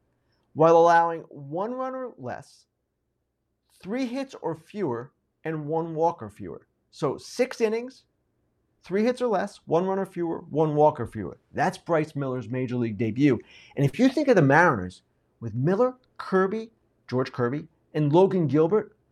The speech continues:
those are three starting pitchers, twenty-six and under, who each could be an ace. And they've got more coming as well. Some other pitching prospects that they are pretty high on. So good for the Mariners. Bryce Miller,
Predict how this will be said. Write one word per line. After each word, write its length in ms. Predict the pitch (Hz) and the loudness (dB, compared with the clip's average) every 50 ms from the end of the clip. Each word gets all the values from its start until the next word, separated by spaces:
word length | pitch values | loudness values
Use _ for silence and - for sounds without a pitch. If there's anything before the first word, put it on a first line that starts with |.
| _ _ _ _ _ _ | _ _ _ _ _ _
those 180 | - 226 226 | -6 -4 -2
are 60 | 254 | -4
three 560 | 240 - - - - 202 233 247 262 247 - - _ _ | -4 -4 -8 -10 -8 -6 -4 -4 -4 -6 -8 -12 _ _
starting 440 | - - - - 185 185 190 190 | -20 -6 0 2 2 4 2 0
pitchers, 380 | 185 185 160 139 - 117 117 - | -2 -4 -4 -4 -4 -6 -10 -12
twenty-six 600 | - - - 196 226 247 240 - 233 220 - - | -12 -10 -6 -4 -4 -4 -2 -4 -4 -4 -4 -6
and 100 | 175 - - | -6 -4 -4
under, 400 | - 151 160 139 95 71 - - _ _ _ _ _ _ _ _ _ | -2 -2 -2 -2 -4 -6 -10 -16 _ _ _ _ _ _ _ _ _
who 420 | _ - 202 214 208 196 180 - - _ _ _ _ _ _ _ _ _ _ _ _ _ _ _ | _ -4 -2 0 0 0 0 -4 -8 _ _ _ _ _ _ _ _ _ _ _ _ _ _ _
each 340 | 254 294 285 - - - - | 2 4 4 4 2 -4 0
could 200 | - 202 180 156 | 2 2 2 2
be 160 | 175 175 175 | 2 0 0
an 80 | 175 - | 2 4
ace. 460 | - 240 202 - - - - - - _ _ _ _ _ _ _ | 4 2 2 2 -2 -10 -18 -20 -20 _ _ _ _ _ _ _
And 100 | - 180 | -4 -4
they've 100 | 226 233 | -2 -2
got 160 | 233 226 190 175 | -2 -4 -4 -4
more 200 | 180 175 180 - | -4 -4 -4 -4
coming 420 | - - - 214 190 - 76 - - _ | -6 -2 0 0 0 0 -4 -10 -14 _
as 100 | - 120 | -12 -4
well. 380 | 127 160 180 135 90 - - _ _ _ _ _ | 2 4 4 4 4 2 -4 _ _ _ _ _
Some 160 | - - 143 | -10 -6 0
other 200 | - 180 202 202 | 2 4 4 4
pitching 380 | - - 139 139 - 110 101 101 | 2 0 -2 -6 -4 -6 -10 -8
prospects 460 | - 120 110 110 - - 110 104 - | -6 -4 -4 -6 -6 -8 -12 -10 -10
that 140 | 123 117 - | -10 -12 -10
they 80 | - 107 | -8 -8
are 120 | 90 92 | -8 -8
pretty 280 | - - - 135 98 - | -8 -10 -10 -8 -8 -6
high 320 | 98 117 123 113 110 107 | -6 -4 -2 -2 -2 -4
on. 200 | 92 78 78 87 | -6 -10 -12 -14
So 380 | - - 160 160 151 139 135 - - _ _ _ _ _ - | -8 -2 2 2 2 2 0 -6 -12 _ _ _ _ _ -4
good 180 | 240 269 - | -4 -4 -2
for 80 | 226 247 | -2 -2
the 80 | 226 | -2
Mariners. 420 | 214 208 208 208 208 208 214 208 - | 0 0 0 0 0 -2 -4 -6 -8
Bryce 360 | - _ 202 208 208 202 208 | -8 _ 0 0 0 0 -2
Miller, 420 | 175 196 196 190 185 185 165 - | -8 -8 -6 -6 -6 -8 -10 -14